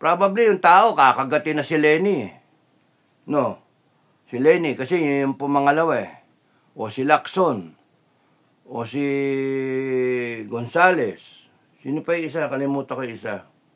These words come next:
Hmm. So, sana tayo ngayon. Okay. So, maraming basic rights na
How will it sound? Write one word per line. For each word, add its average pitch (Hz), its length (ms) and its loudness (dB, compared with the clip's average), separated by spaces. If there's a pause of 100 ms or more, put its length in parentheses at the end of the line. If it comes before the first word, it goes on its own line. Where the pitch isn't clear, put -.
(880)
Hmm. 95 400 -16 (480)
So, - 320 -4 (3750)
sana 175 240 -2
tayo 131 240 2
ngayon. 113 560 -2 (1400)
Okay. 95 480 -8
So, - 160 -4 (640)
maraming 165 560 2
basic 160 480 -4
rights 139 560 -2
na 107 720 -4